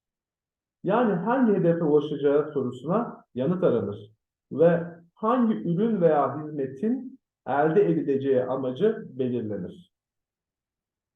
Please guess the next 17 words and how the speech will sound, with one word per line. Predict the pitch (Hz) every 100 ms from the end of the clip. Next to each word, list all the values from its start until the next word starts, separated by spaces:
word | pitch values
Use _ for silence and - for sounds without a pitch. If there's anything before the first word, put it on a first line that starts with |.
| _ _ _ _ _ _ _
Zaman, | 120 127 143 190 285 - - - _ _ _ -
ürün | 165 214 320 269
veya | 214 180 165
hizmetin | 165 160 156 143 220 247
gerçekleştirilmesine | 180 151 147 165 156 - 139 139 139 131 131 131 190 -
ilişkin | 123 113 110 - 202 269 - - _ _
takvimin | - 170 170 170 175 240
ortaya | 208 156 156 175 196 185
konulmasıdır. | 151 131 110 107 107 98 - - _ _ _ _ _ -
Buna | 240 277
bağlı | 240 208 214
olarak | 185 151 208 -
bir | 214 214 202
projede | 185 160 127 123 196 220 - _ _ _ _ _
çalışanın | 196 214 214 202 170 202
zaman | 170 170 190 196 185
kullanımını | 156 143 123 113 107 113 165 - -